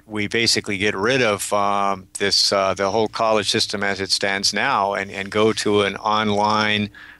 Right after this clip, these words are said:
more informal way of, of learning what you need to learn without paying somebody a hundred thousand bucks for a worthless degree.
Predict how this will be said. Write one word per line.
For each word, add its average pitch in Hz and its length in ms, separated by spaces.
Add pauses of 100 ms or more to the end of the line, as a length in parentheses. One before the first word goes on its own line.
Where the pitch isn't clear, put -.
(120)
more 110 260
informal 113 580
way 101 220
of, 98 240
of 98 160
learning 110 300
what 104 200
you 101 60
need 117 240
to 107 80
learn 101 300
without 101 340
paying 104 240
somebody 101 340
a 95 60
hundred 101 260
thousand 98 440
bucks 107 260
for 98 160
a 90 80
worthless 95 460
degree. 98 480